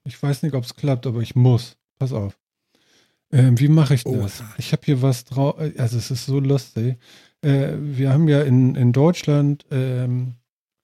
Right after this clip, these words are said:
Speaker 1: ähm, für, für Jan muss ich das natürlich ein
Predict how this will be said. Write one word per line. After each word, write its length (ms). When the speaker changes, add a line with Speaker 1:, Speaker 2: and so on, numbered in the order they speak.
Speaker 1:
ähm, 380
für, 340
für 240
Jan 220
muss 180
ich 100
das 160
natürlich 320
ein 220